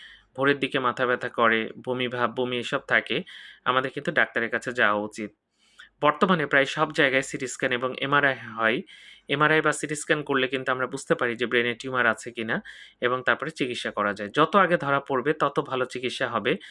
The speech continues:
আপনি যত পরে আসবেন, তত এটার সমস্যা বাড়বে এবং অনেক সময় এটা কিন্তু এমন অবস্থা হয়ে যায় যে আবার অপারেশনের পর্যায়ে আর থাকে না। তাই আমরা দ্রুত যাব এবং দ্রুত গেলে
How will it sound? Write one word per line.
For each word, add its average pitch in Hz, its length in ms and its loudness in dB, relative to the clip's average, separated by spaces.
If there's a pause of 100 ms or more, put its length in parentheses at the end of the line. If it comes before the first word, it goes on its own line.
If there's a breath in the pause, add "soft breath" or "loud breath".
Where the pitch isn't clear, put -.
(280 loud breath)
আপনি - 180 -6
যত 156 180 2
পরে 156 280 4
আসবেন, 151 360 0
তত 139 260 -2
এটার 123 360 0 (100)
সমস্যা 123 400 -8
বাড়বে 117 300 4
এবং 156 160 -2
অনেক 135 160 -6
সময় 135 200 -6
এটা 123 140 -6
কিন্তু 127 240 -2
এমন 127 160 0
অবস্থা 135 320 -2
হয়ে 151 180 0
যায় 123 200 0 (420 loud breath)
যে 143 60 2
আবার 127 200 2
অপারেশনের 123 520 -4
পর্যায়ে 110 340 0
আর 107 120 -2
থাকে 110 220 -4
না। 101 140 -4
তাই 147 120 -2
আমরা 147 120 -2
দ্রুত 160 320 -4
যাব 139 280 2
এবং 147 280 0
দ্রুত 127 240 -6
গেলে 127 260 2